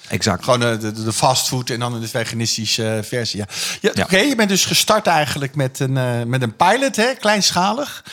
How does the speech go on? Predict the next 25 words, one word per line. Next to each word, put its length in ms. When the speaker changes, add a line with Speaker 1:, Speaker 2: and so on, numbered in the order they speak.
Speaker 2:
Beetje 220
de 120
lean 520
start-up 500
methode 440
eigenlijk, 400
hè, 80
het 160
Speaker 1:
Ja. 80
Speaker 2:
valideren 540
van 100
het 80
idee. 200
Wat 180
waren 340
je 100
allerbelangrijkste 920
learnings 920
van 260
die 360
pilotfase, 800
die 160
eerste 200
paar 220
maanden? 400